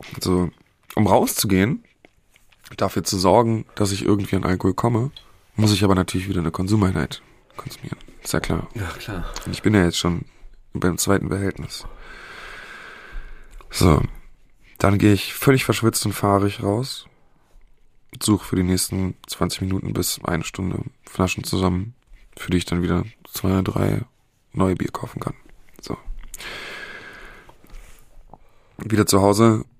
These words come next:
Speaker 1: konsumiere ich natürlich die nächste Einheit, weil ich komme ja gerade an.
Speaker 2: Ja.
Speaker 1: Das heißt, da ist jetzt schon nicht mehr so viel,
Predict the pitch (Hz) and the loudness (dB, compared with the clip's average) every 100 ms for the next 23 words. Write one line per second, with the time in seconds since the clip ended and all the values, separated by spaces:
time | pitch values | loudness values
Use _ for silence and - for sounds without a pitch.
0 | _ _ _ _ _ _ _ _ _ _ | _ _ _ _ _ _ _ _ _ _
1 | _ _ - - 90 92 87 87 - 101 | _ _ -6 -2 2 2 0 -4 0 2
2 | 101 - 110 117 127 - 90 - - 95 | 2 2 2 2 0 0 -2 0 0 0
3 | 85 85 87 82 90 95 - - - 87 | -2 -6 -6 -4 -2 -4 -8 -20 -10 -8
4 | 87 87 92 - 69 80 92 - - 90 | -6 -4 -4 -2 -4 -2 0 0 2 0
5 | 87 113 - _ _ - - - - 98 | -2 -6 -18 _ _ -20 -20 -16 -2 -2
6 | 90 95 90 95 - 90 87 | 2 0 2 0 2 6 6